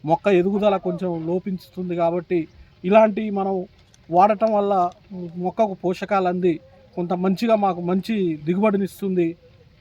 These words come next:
ఈ విధంగా చేయటం వల్ల మాకు ఎకరానికి నలభై నుంచి నలభై ఐదు బస్తాల దిగుబడి వస్తుంది.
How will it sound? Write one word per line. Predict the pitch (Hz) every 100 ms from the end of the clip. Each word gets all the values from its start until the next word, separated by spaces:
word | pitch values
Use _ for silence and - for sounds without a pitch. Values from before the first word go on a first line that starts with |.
| -
ఈ | 208
విధంగా | 202 214 220 208 202
చేయటం | 196 202
వల్ల | 190 196
మాకు | 190 185 185 185 170 165 175
ఎకరానికి | 160 208 214 214 214 170 - - -
నలభై | 151 202 208
నుంచి | 202 196
నలభై | 208 196 196
ఐదు | 190 185
బస్తాల | 170 175 - 208 185
దిగుబడి | 170 170 180
వస్తుంది. | 170 - 175 170 156